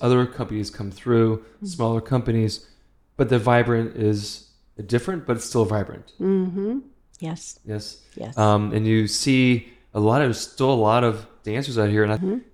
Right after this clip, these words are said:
Speaker 1: for, um, between Cleveland and Akron, but what do you see the future beyond today, the, the future of dance in Northeast Ohio?
Speaker 2: Well, the good news, I feel, is that,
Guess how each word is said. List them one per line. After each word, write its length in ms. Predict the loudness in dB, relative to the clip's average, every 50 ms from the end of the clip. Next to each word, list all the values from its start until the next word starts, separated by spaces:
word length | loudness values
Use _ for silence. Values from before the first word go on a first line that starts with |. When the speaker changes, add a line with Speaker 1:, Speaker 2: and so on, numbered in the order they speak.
| _
Speaker 1:
for, 440 | 2 4 4 6 6 4 2 2 0
um, 540 | 0 0 0 0 0 -2 -4 -6 -8 -10 -12 _ _ _ _ -20 -20 -20 _ _ _ _ _ -8
between 280 | -8 -6 -4 -6 -8
Cleveland 340 | -6 -4 -2 0 0 0 0 -2
and 100 | 0 0
Akron, 360 | 0 0 0 -2 -4 -4 -2
but 260 | -2 -2 -4 -4 -8 _ _ _ _ 2
what 140 | 4 6 8
do 60 | 8
you 80 | 8 6
see 220 | 6 6 4 6
the 100 | 6 4
future 380 | 4 2 2 0 0 2 0 0
beyond 480 | 2 2 2 2 2 0 0 -2 -4 -8 -14 -20 -20 -20 -20 _ _ -20 _ _ _ _ _ _ _ -14
today, 480 | -4 0 2 2 2 2 0 -2 -4 -4 -2
the, 120 | 0 0 0 0 -4 -10
the 80 | -10 -6
future 320 | -2 0 0 2 4 2
of 80 | 2 2
dance 400 | 2 0 0 0 -2 -4 -6 -8
in 140 | -4 -2 0
Northeast 380 | 2 2 0 0 -2 -2 0
Ohio? 360 | 0 0 2 0 0 -2 -6 -8 -12 -18 -20 -20 -20 -20 -20 -20 -20 -18 -18 -18 -18 -20 -20 0 _
Speaker 2:
Well, 640 | 10 10 12 12 12 12 12 10 8 4 0 -12 -20 _ _
the 200 | 4 8 8 8
good 400 | 8 8 10 10 10 10 10 12
news, 440 | 12 12 12 12 12 12 10 6 0 -4 2 6
I 180 | 8 8 8 8
feel, 420 | 6 4 6 6 8 6 6 4
is 280 | 4 4 4 4 4 4
that, 240 | 6 6 6 6